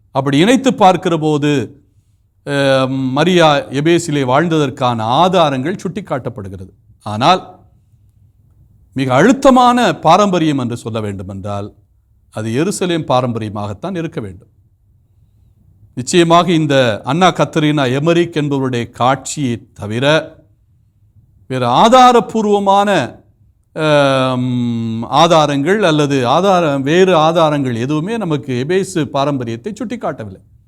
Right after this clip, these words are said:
பொதுவாக எபேசில் வாழ்ந்திருக்கலாம், ஆனால் அன்னை, அன்னை மரியா வாழ்ந்ததற்கான வேறு ஆதாரங்கள் எதுவும் எபேசிலே கண்டுபிடிக்கப்படவில்லை, அவருடைய கல்லறை முதற்கொண்டு. ஆனால் எருசலேமிலே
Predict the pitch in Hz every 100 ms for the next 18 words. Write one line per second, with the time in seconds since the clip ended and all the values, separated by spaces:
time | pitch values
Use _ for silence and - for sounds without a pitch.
0 | _ _ _ _ _ _ _ _ 120 156
1 | 208 226 247 269 190 170 214 220 180 143
2 | 202 208 214 214 196 190 180 - - _
3 | _ _ 117 117 110 120 185 214 180 131
4 | 170 175 143 151 139 120 151 185 180 151
5 | - 131 110 110 202 269 277 202 - -
6 | _ _ _ _ - 139 160 147 139 123
7 | 117 117 127 127 123 123 - - 123 139
8 | 135 120 156 160 165 147 127 107 98 92
9 | 95 101 110 110 - 135 143 123 104 110
10 | 104 98 87 - _ _ _ _ _ -
11 | 147 143 139 202 - 214 202 202 208 208